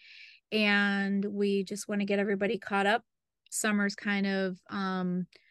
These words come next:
as what they're saying is everybody's trying to hold on as long as they can to it. Uh, unfortunately, in our world, we are always already ahead. So we've already planned out through the end of the year. And, um,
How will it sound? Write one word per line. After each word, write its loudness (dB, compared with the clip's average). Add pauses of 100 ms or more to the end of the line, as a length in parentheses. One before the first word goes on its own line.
(440)
as 0
what 0
they're 0
saying 0
is -2
everybody's 0
trying -2
to -2
hold 0
on 0
as -2
long -4
as -4
they -2
can -2
to 0
it. 0 (460)
Uh, 0 (100)
unfortunately, 2
in -2
our 2
world, 0 (240)
we 6
are 0
always 0
already -2
ahead. -6 (120)
So 2
we've 2
already 0
planned -2
out -2
through -2
the 0
end -2
of -6
the 2
year. 4 (560)
And, 0
um, -2